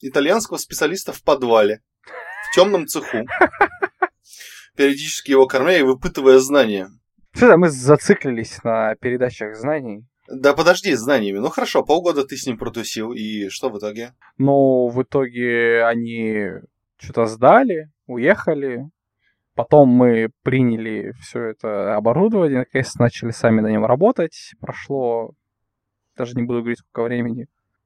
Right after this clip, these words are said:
Speaker 1: И оказывается, что итальянца вы забыли по-прежнему выпустить из
Speaker 2: Из,
Speaker 1: подвала.
Speaker 2: из подвала, да? <laughs> Не, не, они все уехали. Мы... я стал сам что-то экспериментировать,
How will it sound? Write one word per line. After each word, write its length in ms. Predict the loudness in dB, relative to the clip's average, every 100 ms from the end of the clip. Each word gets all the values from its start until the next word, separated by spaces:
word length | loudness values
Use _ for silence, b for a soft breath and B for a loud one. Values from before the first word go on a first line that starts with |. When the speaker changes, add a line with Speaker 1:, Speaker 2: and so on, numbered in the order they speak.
| _
Speaker 1:
И 100 | 0
оказывается, 580 | 2 4 4 2 -2 -4
что 180 | -2 0
итальянца 520 | 2 2 0 0 -6
вы 80 | -6
забыли 360 | -4 -2 -2
по-прежнему 680 | -2 -6 -8 -8 -8 -8 -8
выпустить 560 | -10 -12 -14 -16 -14 -8
из 80 | -6
Speaker 2:
Из, 60 |
Speaker 1:
подвала. 160 | -4 -4
Speaker 2:
из 80 | 0
подвала, 500 | 2 4 8 8 8
да? 160 | 8 6
<laughs> 960 | 4 4 6 6 6 6 4 0 -2 -6 _ _ _ _ _ _ _ _ _ _ b b
Не, 240 | 2 4 4
не, 160 | 2 0
они 400 | -2 -4 -4 -4
все 260 | -4 2 4
уехали. 640 | 6 4 2 -2 -6 -8
Мы... 400 | -6 -6 -6 -10 -16 _
я 260 | 0 2 2
стал 320 | 0 0 0
сам 260 | 0 -2 -2
что-то 220 | -10 -20
экспериментировать, 1120 | -18 -10 -6 -4 -4 -2 0 0 -2 -10